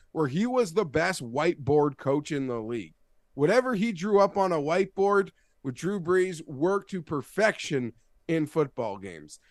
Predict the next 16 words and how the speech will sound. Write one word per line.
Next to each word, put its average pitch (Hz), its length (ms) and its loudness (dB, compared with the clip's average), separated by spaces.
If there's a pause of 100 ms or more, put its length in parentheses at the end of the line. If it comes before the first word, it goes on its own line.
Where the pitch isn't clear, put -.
(180)
Um, 135 560 -4 (840)
yeah, 208 240 6
I, 170 200 2
I, 165 160 4 (160)
I - 20 6
love 160 380 4
the 139 100 2
defense. 233 680 4 (120)
I'm, 147 380 2
I 151 220 0
am 139 220 -2
high 147 400 2
on 226 220 4
Jameis 226 460 2
Winston. 233 600 2
Again, 156 480 2